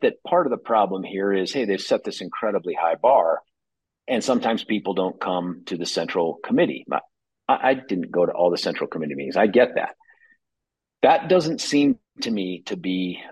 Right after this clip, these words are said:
a door opener for the idea that now we're gonna adopt something that in principle we would never apply anywhere else in the way we govern ourselves. That's my objection to it.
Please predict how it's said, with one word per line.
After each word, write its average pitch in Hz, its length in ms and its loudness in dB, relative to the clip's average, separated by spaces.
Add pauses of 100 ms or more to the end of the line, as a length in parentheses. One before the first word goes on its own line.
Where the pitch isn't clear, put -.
a 101 100 -2
door 107 480 2
opener 85 380 -2
for 90 160 -6
the 87 160 0
idea 87 400 0
that 85 160 -6
now 110 320 2
we're 117 220 0
gonna 113 260 -2
adopt 95 560 -2
something - 500 -6
that 95 140 -6
in 131 220 -4
principle 147 680 -4
we 110 180 -4
would 101 300 -6
never 107 720 0
apply 92 640 0 (140)
anywhere 110 640 -2
else 82 520 0 (340)
in 87 480 -4
the 92 80 0
way 95 200 2
we 90 160 0
govern 87 380 0
ourselves. 62 560 -6 (380)
That's 143 360 2
my 110 180 6
objection 90 600 0
to - 200 -2
it. - 80 -2